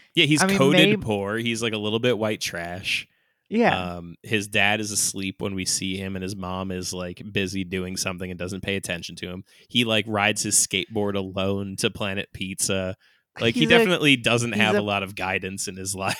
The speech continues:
Speaker 2: he's a poor nerd, but he's, like, just fucking around. There's
Speaker 1: Yeah.
Speaker 2: no p-,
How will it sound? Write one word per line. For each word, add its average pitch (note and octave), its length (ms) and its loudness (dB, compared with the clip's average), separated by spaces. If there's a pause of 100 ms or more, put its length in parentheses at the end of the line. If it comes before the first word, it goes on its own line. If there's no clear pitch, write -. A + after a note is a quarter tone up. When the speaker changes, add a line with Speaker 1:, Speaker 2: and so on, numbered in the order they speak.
Speaker 2:
he's G3+ 360 4
a G#3+ 100 6
poor A#3 380 4
nerd, F#3+ 560 -2 (640)
but G#3 120 4
he's, G#3 240 0
like, F#3+ 360 4 (320)
just G#3+ 240 0
fucking A3 300 2
around. D#3 640 0 (160)
There's G3+ 240 6
Speaker 1:
Yeah. G#3+ 60 6
Speaker 2:
no B3+ 140 8
p-, - 160 -10